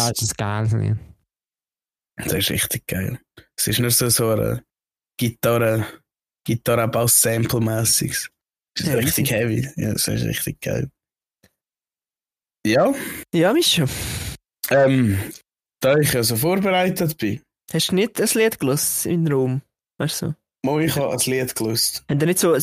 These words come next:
Speaker 3: ein Ferienlied, weißt du, wenn man das Lied hört, dann ist man grad
Speaker 2: Nein,
Speaker 3: nicht
Speaker 2: ja,
Speaker 3: gut.
Speaker 2: wir haben ein paar Mal ein bisschen Kollegen gehört. Nein, wir haben eigentlich gar nicht so viel. Wir haben, äh, festgestellt, wir sind in die Ferien gegangen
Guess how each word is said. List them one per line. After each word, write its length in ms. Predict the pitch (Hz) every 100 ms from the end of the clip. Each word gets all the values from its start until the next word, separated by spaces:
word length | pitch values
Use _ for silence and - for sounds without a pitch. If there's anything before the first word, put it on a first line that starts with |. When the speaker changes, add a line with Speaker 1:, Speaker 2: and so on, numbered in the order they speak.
| - 175
Speaker 3:
ein 60 |
Ferienlied, 680 | - 175 170 170 147 123 123
weißt 260 | 127 - 131
du, 40 |
wenn 80 | 123
man 80 | 135
das 160 | 151
Lied 220 | 139 143
hört, 160 | 147 135
dann 240 | 139 131
ist 160 | 135 -
man 60 | 160
grad 100 | 117
Speaker 2:
Nein, 260 | 113 131 139
Speaker 3:
nicht 80 |
Speaker 2:
ja, 80 | 123
Speaker 3:
gut. 80 | 113 127
Speaker 2:
wir 60 | 127
haben 80 | 123
ein 60 |
paar 140 | 123 120
Mal 60 |
ein 40 | 120
bisschen 160 | 120 117
Kollegen 420 | 117 107 120 117
gehört. 440 | - 117 - - - _ _ - -
Nein, 220 | 131 160
wir 60 |
haben 80 | 143
eigentlich 140 | 123 117
gar 160 | 135
nicht 180 | 135 127
so 100 | 123
viel. 300 | 127 123 -
Wir 100 | 123
haben, 200 | 127 135 127
äh, 280 | 101 120 117 - -
festgestellt, 840 | 131 139 - - 123 120 123 -
wir 420 | - - _ - 127
sind 180 | 180
in 80 | 170
die 60 | 156
Ferien 440 | 151 170 170 175
gegangen 600 | - 151 160 175 165 170